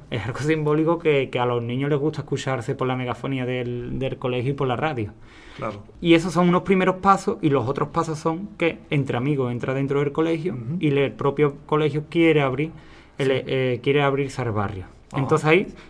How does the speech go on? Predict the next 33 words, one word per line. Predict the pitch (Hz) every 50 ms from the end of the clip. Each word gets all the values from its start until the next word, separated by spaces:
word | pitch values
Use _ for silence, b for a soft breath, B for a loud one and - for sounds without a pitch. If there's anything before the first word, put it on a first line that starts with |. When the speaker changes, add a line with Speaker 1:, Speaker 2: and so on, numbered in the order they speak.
| B
Speaker 1:
se | - - - 143
da | 139 143
esa | 143 - 160 143
pequeña | 151 143 143 143 139 139
mutación, | 139 139 135 131 131 120 - - 117 110 110 110
¿no? | 143
Speaker 2:
Mm. | 208 - - - - 113 110 104 98 -
Speaker 1:
En | 127 135 135
la | 127 123
que | 123 131 123
nos | 127 117 113
estamos | 113 - 135 147 151
encontrando | 147 151 147 143 - 160 156 147 131 123
un | 123 135 139
espacio | 123 131 - 151 127 127 123
como | - 120 117 117
esta | 117 117 - 139 139
radio, | 135 147 156 160 151 170 214 - - -
que | - 120
Speaker 2:
Sí. | 117
Speaker 1:
empieza | 135 131 127 - 131
ya | 131 139 139
a |
tener | 131 139 135 139 139 139
uso | 143 151 147 - - 120 110
con | 113 107 107
el | 104 107
propio | - - 123 113 - 143 143
cole. | - 160 160 165 - - B B B B B B B B B - - - - - -
Eh, | 151 139 135 131 127 127 - -
además, | 127 127 123 123 123 135 147 147
el | 147 143 143
cole | 143 - 160 160 135 110 95 101